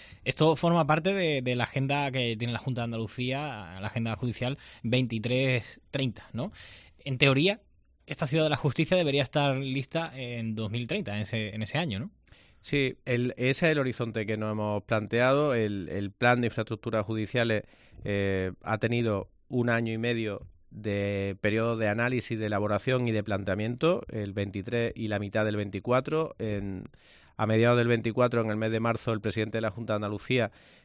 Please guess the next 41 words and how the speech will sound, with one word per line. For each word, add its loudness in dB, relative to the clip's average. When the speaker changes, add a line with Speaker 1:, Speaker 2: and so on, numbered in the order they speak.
Speaker 2:
eh, 0
presentó 2
el 0
plan 0
de -2
infraestructuras -2
judiciales 2
que 6
tiene 2
que -2
ejecutarse 0
entre 0
esa -2
fecha, 0
mitad 0
del 0
veinticuatro, -2
y 0
dos 6
mil 0
treinta. -2
¿Qué 0
quiere 2
decir? 0
Que 4
todos 2
los 0
equipamientos -2
que -8
están -4
recogidos 0
en 2
ese 2
plan 2
tienen 2
que 2
estar 0
o 0
terminados 0
o 2
iniciados 4